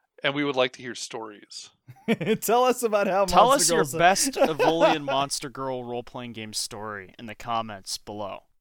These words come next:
Speaker 3: Please.
Speaker 2: Yes. Yes.
Speaker 1: Yes.
Speaker 2: Sounds good. All right.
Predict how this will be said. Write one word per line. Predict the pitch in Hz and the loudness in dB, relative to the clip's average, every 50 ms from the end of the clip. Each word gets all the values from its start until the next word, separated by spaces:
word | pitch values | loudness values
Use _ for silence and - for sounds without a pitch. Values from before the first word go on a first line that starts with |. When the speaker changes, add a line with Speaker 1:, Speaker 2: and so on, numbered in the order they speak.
| _ _ _ - - - - - | _ _ _ -20 -20 -20 -20 -20
Speaker 3:
Please. | - - 135 131 113 107 - - 131 | -14 -12 -10 -10 -10 -10 -10 -10 -8
Speaker 2:
Yes. | 127 117 101 92 - - - - - _ _ _ _ _ _ _ _ _ _ _ _ _ _ _ | -6 -6 -6 -6 -8 -12 -14 -18 -20 _ _ _ _ _ _ _ _ _ _ _ _ _ _ _
Yes. | - 98 92 85 78 | -14 -12 -10 -10 -10
Speaker 1:
Yes. | - - - - - _ _ _ | -12 -14 -16 -20 -20 _ _ _
Speaker 2:
Sounds | - 127 113 113 113 110 | -12 -10 -8 -8 -8 -8
good. | 123 113 104 95 90 - - | -8 -8 -8 -8 -10 -10 -6
All | 120 123 123 | -4 -2 -2
right. | 120 110 107 104 | -2 -2 -4 -8